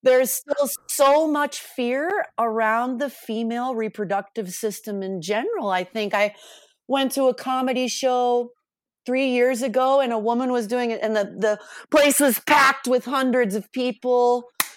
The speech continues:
just sardines, and this woman was doing this bit about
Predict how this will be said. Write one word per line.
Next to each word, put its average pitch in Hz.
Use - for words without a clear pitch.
just 254
sardines, 220
and 196
this 185
woman 226
was 196
doing 240
this -
bit 277
about 214